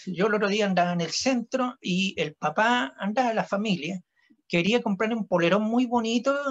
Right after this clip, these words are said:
a su hija. Y le dijo, eh, la hija se lo probó, lo encontró muy bonito, pero al final, eh, la niña, eh, estaba indecisa, ¿se fija?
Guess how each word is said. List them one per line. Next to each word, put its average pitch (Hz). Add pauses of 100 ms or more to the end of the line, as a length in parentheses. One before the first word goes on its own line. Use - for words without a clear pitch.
a 170
su 214
hija. 165 (640)
Y 170
le 185
dijo, 202
eh, 147
la 175
hija 233
se -
lo 143
probó, 233
lo 208
encontró 156
muy 143
bonito, 233
pero 160
al 139
final, 185 (100)
eh, 156
la 143
niña, 190 (640)
eh, 156 (720)
estaba 254
indecisa, 202 (600)
¿se -
fija? 175